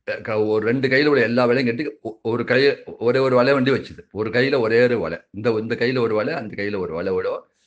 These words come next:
திருப்பி அடிக்க ஆரம்பிச்சுது. இப்ப அடிச்சா கூட திருப்பி அதே மாதிரி உரசி சலசலன்னு சத்தம் கேட்டா கூட கிணு கிணு, கிணு கிணு, கிணு கிணுன்னு சத்தம் கேட்கணும். அந்த பொண்ணு இன்னொன்னு நினைச்சதான், ச-,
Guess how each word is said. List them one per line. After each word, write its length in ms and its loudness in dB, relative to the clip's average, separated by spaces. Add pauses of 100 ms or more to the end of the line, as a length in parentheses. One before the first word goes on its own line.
(220)
திருப்பி 240 0
அடிக்க 260 -6
ஆரம்பிச்சுது. 280 -20 (1080)
இப்ப 260 -4
அடிச்சா 180 2
கூட 140 2
திருப்பி 280 2
அதே 180 4
மாதிரி 220 2
உரசி 560 -2
சலசலன்னு 420 -2
சத்தம் 300 -6
கேட்டா 280 -6
கூட 140 -8
கிணு 320 -6
கிணு, 460 -4
கிணு 160 -4
கிணு, 400 -8
கிணு 140 -8
கிணுன்னு 240 -10
சத்தம் 340 -16
கேட்கணும். 440 -20 (1120)
அந்த 200 -8
பொண்ணு 300 -4
இன்னொன்னு 240 -2
நினைச்சதான், 480 -2
ச-, 220 -14